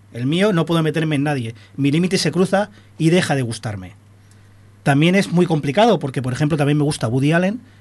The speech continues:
me gustaban las películas que hacía antes, me gustaban mucho. Ahora te enteras de todo lo que has enterado y ¿qué significa? ¿Que retroactivamente me van a dejar de gustar? Esto es algo bastante, bastante complicado. Ahora, darle un altavoz, mm, no lo sé.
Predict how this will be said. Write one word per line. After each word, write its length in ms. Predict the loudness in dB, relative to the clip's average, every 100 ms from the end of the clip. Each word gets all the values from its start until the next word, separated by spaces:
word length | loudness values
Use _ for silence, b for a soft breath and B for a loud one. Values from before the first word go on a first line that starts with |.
| b b
me 100 | -2
gustaban 360 | -2 2 2 2
las 140 | 0
películas 600 | -4 -4 -2 -2 -4 -10 -20 -20 -18
que 140 | -12 -12
hacía 320 | -8 -4 0
antes, 260 | 0 0
me 80 | -2
gustaban 280 | -2 0 2
mucho. 400 | 2 0 -2 -4 b b b b b b -6
Ahora 320 | 2 4 4
te 80 | 2
enteras 340 | 2 2 2
de 80 | 0
todo 120 | -2
lo 80 | -2
que 60 | -2
has 100 | -4
enterado 380 | -2 0 0 0
y 60 |
¿qué 100 | 0
significa? 460 | -2 -2 -4 -4 -6
¿Que 160 | -4 -2
retroactivamente 800 | 0 -2 0 2 2 2 -2
me 60 | -2
van 120 | -2
a 40 | -4
dejar 200 | -4 -6
de 60 |
gustar? 380 | -8 -6 -4 -4 -8 b b b b
Esto 200 | 0 2
es 80 | 2
algo 300 | 4 2 0
bastante, 560 | -2 -2 -2 -2 -2 -2
bastante 320 | -4 -6 -6
complicado. 560 | -6 -6 -6 -8 -8 -12 -20 -20 b b b
Ahora, 300 | 2 2 4 2
darle 300 | 0 4 2
un 100 | 2
altavoz, 480 | 0 2 2 0 -6 b b b b -20 -10
mm, 400 | -4 -2 0 0
no 120 | 2
lo 80 | 2
sé. 220 | 0 -4